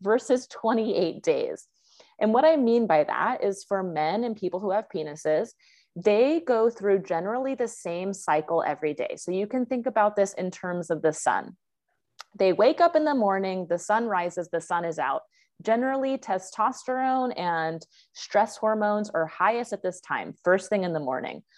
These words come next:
So a lot of people are familiar with this, with the idea of morning wood. Maybe some men just feel like they're ready to get up, they're ready to go, they're ready to take the day on, they're ready to work out or go to work or whatever it is.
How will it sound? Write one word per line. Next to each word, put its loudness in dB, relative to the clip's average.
So 6
a 6
lot 4
of -4
people -2
are 6
familiar 0
with -4
this, -2
with -8
the 0
idea 0
of -4
morning -2
wood. 0
Maybe 0
some -2
men 0
just -4
feel 4
like 2
they're 4
ready 0
to 0
get 0
up, 2
they're -2
ready -4
to -10
go, -2
they're 0
ready -2
to -2
take -10
the -4
day -2
on, 2
they're 0
ready 0
to 0
work -2
out 0
or -2
go -4
to -4
work -2
or -4
whatever -4
it -4
is. -6